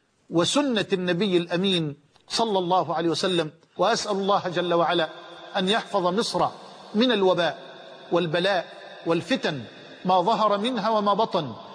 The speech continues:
وجميع بلاد المسلمين. اللهم إني أسألك باسمك الأعظم الذي إن سئلت به أعطيت وإن دعيت به أجبت، أن ترفع مقتك وغضبك عنا، وألا تؤاخذنا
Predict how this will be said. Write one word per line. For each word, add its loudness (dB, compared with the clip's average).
وجميع 2
بلاد 2
المسلمين. 0
اللهم 2
إني -4
أسألك 0
باسمك 0
الأعظم 0
الذي 2
إن -2
سئلت 0
به 2
أعطيت 0
وإن 2
دعيت 2
به 2
أجبت، -2
أن -2
ترفع 0
مقتك -2
وغضبك 2
عنا، 0
وألا 2
تؤاخذنا 0